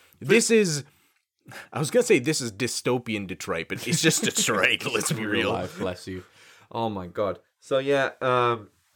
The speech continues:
Speaker 2: set in Detroit, a crime-ridden fucking dystopia. It is
Speaker 1: Dystopia
Speaker 2: a dystopia.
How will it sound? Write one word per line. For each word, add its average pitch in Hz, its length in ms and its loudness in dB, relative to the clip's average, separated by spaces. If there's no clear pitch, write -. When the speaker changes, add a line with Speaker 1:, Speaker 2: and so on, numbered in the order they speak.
Speaker 2:
set 143 260 -6
in 120 80 -6
Detroit, 113 560 -2
a - 40 -12
crime-ridden 107 1300 -4
fucking 92 360 -10
dystopia. 98 460 -8
It 104 120 -8
is 101 100 -8
Speaker 1:
Dystopia 107 340 2
Speaker 2:
a 101 40 2
dystopia. 101 200 -2